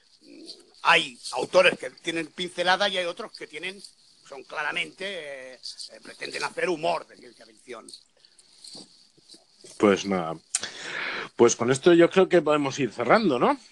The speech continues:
Speaker 1: Buah, pues sí, hemos hecho un buen paquete, ¿no?
Speaker 2: Mm, sí, sí. Y, bueno, lo dicho, quedamos para otras veces para hablar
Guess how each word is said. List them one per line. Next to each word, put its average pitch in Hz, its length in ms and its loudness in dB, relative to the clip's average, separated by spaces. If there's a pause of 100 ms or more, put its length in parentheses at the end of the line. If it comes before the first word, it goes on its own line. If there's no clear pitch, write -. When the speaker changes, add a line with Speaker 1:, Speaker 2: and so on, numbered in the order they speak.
(180)
Speaker 1:
Buah, 196 240 -6
pues 131 140 -14
sí, 196 100 -8
hemos 185 480 -8
hecho 196 160 -12
un 190 60 -16
buen 190 140 -12
paquete, 151 440 -10
¿no? 240 200 -14 (580)
Speaker 2:
Mm, 170 200 -10
sí, - 300 -12
sí. 139 260 -4 (800)
Y, 120 640 4
bueno, 123 400 0 (100)
lo 110 200 0
dicho, 135 500 0 (140)
quedamos 123 920 0 (100)
para 101 680 0
otras 143 320 -2
veces 165 320 -2
para 120 200 0
hablar 160 280 2